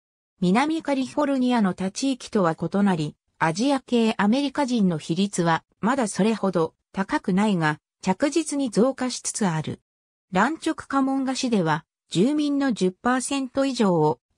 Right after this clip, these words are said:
アジア系アメリカ人が占めており、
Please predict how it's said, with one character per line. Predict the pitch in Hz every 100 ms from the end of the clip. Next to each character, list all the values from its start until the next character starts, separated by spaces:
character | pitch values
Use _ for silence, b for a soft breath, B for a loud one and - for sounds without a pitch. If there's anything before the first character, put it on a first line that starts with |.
| 165
ア | 160
ジ | 214 285
ア | 254
系 | 277 269 226
ア |
メ | 240
リ | 269
カ | 269 285
人 | 240 196
が | 160
占 | - 240
め | 247
て | 170
お | 165 160
り、 | 143